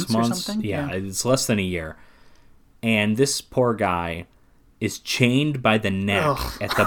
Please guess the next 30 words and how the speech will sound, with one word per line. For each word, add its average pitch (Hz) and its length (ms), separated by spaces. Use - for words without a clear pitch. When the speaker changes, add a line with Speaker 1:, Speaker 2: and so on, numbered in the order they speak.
Speaker 2:
bottom 123 380
of 117 180
this, 107 300
like, 95 280
big 113 220
Speaker 1:
Vat. 135 540
Speaker 2:
And 117 300
he's 123 440
eventually 123 580
getting 95 500
giant 110 460
pig 165 280
carcasses 107 840
shredded 131 680
into, 123 280
like, 101 180
a 98 80
gravy 104 680
and 98 240
being 95 220
poured 123 360
on 92 180
him. 87 120
So - 160
he's 92 160
basically 127 300
being 120 180
drowned 107 440
by 104 140
slop. 92 760